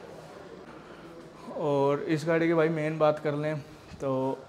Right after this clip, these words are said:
push start button में आ जाएगी अपनी, Request, request सेंसर आ जाएगी, यही main है इसके highlights जो मतलब आपको और थार में देखने को नहीं मिलेंगे।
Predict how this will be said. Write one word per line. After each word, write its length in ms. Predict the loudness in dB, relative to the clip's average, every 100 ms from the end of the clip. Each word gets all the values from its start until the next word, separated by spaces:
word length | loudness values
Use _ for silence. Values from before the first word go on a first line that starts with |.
| -18 -20 -20 -20 -20 -6 2
push 220 | 2 4
start 300 | 6 6 6
button 240 | 2 2
में 140 | 2 2
आ 40 |
जाएगी 200 | 4 4
अपनी, 220 | 4 0 -4 -6 -12 -6
Request, 460 | -2 0 2 2 2 0 2
request 340 | 2 4 4 2
सेंसर 260 | 0 2
आ 80 | 4
जाएगी, 240 | 4 6 6
यही 160 | 6
main 220 | 6 2
है 100 | 0
इसके 260 | 0 4 4 4 -6 -18 -16 -14 -2
highlights 600 | 6 10 10 8 6 -2
जो 160 | 0 2
मतलब 480 | 4 6 6 4 4
आपको 360 | 6 6 8 8
और 300 | 8 6 6
थार 300 | 6 6 6
में 120 | 4
देखने 240 | 2 2
को 60 | 2
नहीं 140 | 2
मिलेंगे। 340 | 0 -2 -4